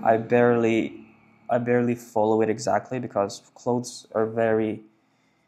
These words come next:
organic and they don't have to be perfect. As long as you understand how clothes work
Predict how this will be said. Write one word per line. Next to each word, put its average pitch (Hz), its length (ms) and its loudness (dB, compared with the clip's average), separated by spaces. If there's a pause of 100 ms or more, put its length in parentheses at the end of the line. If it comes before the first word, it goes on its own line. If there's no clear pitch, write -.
(440)
organic 117 580 0 (1080)
and 104 220 -6
they 107 80 0
don't 110 160 -4
have 110 160 -2
to 98 80 -6
be 110 80 -6
perfect. 120 480 -4
As 113 140 -2
long 135 140 0
as 135 120 4
you 131 100 -2
understand 113 560 -2
how 117 180 -2
clothes 113 680 -4
work 113 260 -4